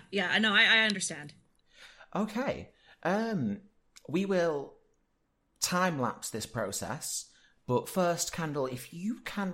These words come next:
Speaker 2: remove all of Askew's current mods and start a new heading on your character sheet labeled
Speaker 1: Oh, dear.
Speaker 2: Mantle.
Speaker 1: Label-, labeled what?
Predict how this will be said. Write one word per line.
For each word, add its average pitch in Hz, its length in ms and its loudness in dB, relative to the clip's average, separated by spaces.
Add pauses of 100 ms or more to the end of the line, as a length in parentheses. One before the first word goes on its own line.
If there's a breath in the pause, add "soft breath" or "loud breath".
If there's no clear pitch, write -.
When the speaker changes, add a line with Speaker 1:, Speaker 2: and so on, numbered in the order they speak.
Speaker 2:
remove 170 520 -2
all 151 280 -2
of 143 80 -4
Askew's 139 420 -6
current 131 400 -4
mods 104 720 -2 (500 soft breath)
and 127 220 2
start 147 340 -2
a 139 60 0
new 151 240 0
heading 160 320 -4
on 165 80 -2
your 160 140 -2
character 165 420 -6
sheet - 560 -6
labeled 123 500 -2
Speaker 1:
Oh, 262 60 -2
dear. 123 160 0
Speaker 2:
Mantle. 131 640 -2 (2000)
Speaker 1:
Label-, 196 320 -2
labeled 180 380 -4
what? 170 240 -8